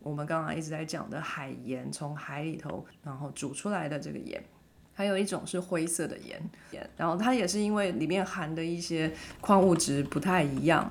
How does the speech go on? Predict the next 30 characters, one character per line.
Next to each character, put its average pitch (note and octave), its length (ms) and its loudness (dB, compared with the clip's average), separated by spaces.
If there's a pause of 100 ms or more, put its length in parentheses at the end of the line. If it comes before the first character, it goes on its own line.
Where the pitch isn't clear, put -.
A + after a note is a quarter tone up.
它 G3+ 140 4
会 G3+ 140 8
呈 D#3+ 260 -2
现 E3+ 240 2
灰 D3 320 -2
色。 A2 360 0
它 B3 140 2
是 B3 140 2
产 D#3 340 4
于 D3 240 6
法 D3+ 380 10 (100)
国， - 400 -2 (140)
法 C4 220 12
文 E3 200 8
也 E3+ 140 6
叫 A3+ 220 10
做 A#3 200 8 (140)
S G#3 420 10
E A3 140 6
L F#3+ 380 10 (320)
空 G3 260 6
格 D3 320 4 (220)
G G3 260 6
R C#3+ 380 2
I E3+ 260 4
S， - 360 -2 (280)
好， D3+ 220 -8 (120)
请 E3 220 -4
豆 D#3 160 -4
豆。 C#3 160 -4